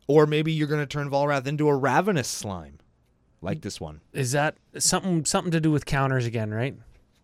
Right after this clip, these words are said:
Speaker 1: Green two for a one one, can't be blocked by creature's power two or less, so it's got some cool evasion. And if a creature an opponent controls would eat shit, you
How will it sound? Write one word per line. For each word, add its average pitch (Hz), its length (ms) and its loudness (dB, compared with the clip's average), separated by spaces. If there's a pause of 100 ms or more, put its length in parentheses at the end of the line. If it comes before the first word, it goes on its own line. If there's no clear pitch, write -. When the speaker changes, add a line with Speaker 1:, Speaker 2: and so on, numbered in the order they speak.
(460)
Speaker 1:
Green 147 280 0
two 147 240 2
for 151 180 2
a 147 60 6
one 165 300 2
one, 196 240 0
can't 156 300 -4
be 160 100 -8
blocked 123 320 -6
by 127 100 -4
creature's 113 300 -8
power 98 300 -4
two 120 220 -4
or 101 120 -4
less, 147 260 0
so - 80 -6
it's - 80 -6
got 123 120 -4
some 110 100 -12
cool 113 220 -4
evasion. 151 360 -2
And 175 280 -2
if 165 120 -6
a 160 60 -4
creature 180 340 -2
an 156 60 -2
opponent 151 340 -6
controls 147 460 -2
would 151 220 0
eat 170 200 -6
shit, 185 360 0
you 127 180 -10